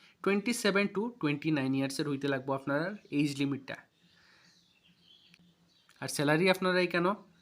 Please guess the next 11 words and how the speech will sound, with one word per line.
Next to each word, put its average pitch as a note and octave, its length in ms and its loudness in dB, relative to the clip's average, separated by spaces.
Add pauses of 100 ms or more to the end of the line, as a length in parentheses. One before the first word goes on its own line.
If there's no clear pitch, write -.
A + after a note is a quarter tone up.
(840)
ইন্টারভিউর E3 480 4
পরে D#3+ 220 4
আপনারা D#3+ 500 2 (160)
যুক্তি C#3+ 280 -6
সাপেক্ষে E3 440 -2
করতে E3 360 -4
পারবা, D#3+ 420 0 (200)
প্লাস E3 340 4 (180)
টিএ E3 240 6
ডিএ E3 320 2 (220)
থাকবো। - 380 -10